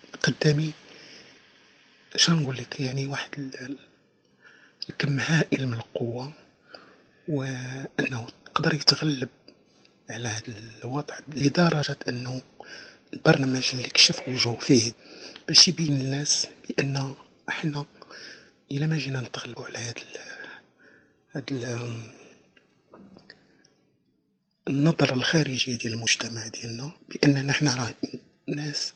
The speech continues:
وناس عاديين من اللي بان وهدر. كنقسم لك بالله إلا لقى واحد التفاعل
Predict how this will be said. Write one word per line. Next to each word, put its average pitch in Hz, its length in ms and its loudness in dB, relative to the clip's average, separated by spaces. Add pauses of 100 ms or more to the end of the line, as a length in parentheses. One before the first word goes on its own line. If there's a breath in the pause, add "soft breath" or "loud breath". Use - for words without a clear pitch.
وناس 139 520 0 (460 loud breath)
عاديين 131 760 -4 (760 soft breath)
من 131 140 -4
اللي 139 260 4
بان 143 280 0 (340)
وهدر. - 520 -2 (360)
كنقسم - 360 -2
لك - 280 -6
بالله 131 300 -4 (720 loud breath)
إلا 131 160 2
لقى - 360 -2
واحد - 260 -2 (160)
التفاعل 127 800 -6